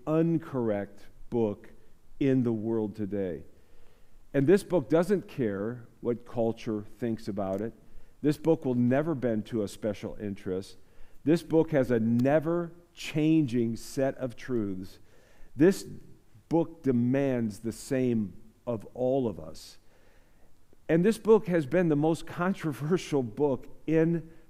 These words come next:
the world. It's been vilified, attacked. There are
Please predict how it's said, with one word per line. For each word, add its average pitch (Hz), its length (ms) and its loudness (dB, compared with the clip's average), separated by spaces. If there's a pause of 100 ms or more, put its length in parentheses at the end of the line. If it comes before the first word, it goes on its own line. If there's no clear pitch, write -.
the 147 120 4
world. 127 720 0 (320)
It's 123 180 -4
been 123 160 4
vilified, 170 800 2 (160)
attacked. 165 840 -4 (440)
There 131 160 4
are 127 140 2